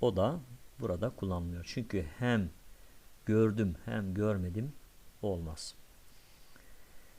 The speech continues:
Evet, bileşik zamanlardan hatırlayalım. Geliyormuşum, geliyormuşsun, geliyormuş,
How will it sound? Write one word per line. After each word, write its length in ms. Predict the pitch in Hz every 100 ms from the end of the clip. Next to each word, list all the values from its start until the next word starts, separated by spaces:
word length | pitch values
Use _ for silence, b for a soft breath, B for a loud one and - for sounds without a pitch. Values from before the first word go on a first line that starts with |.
| B B - -
Evet, 240 | - 120 139
bileşik 300 | 143 - -
zamanlardan 640 | 127 123 120 117 110 123
hatırlayalım. 720 | 131 - 98 87 82 107 143 - -
Geliyormuşum, 1120 | 110 110 110 104 98 92 95 - 107 123 151 175 - - -
geliyormuşsun, 1080 | 98 92 95 92 87 90 - - 101 110 113
geliyormuş, 920 | 95 87 87 85 85 107 139 - -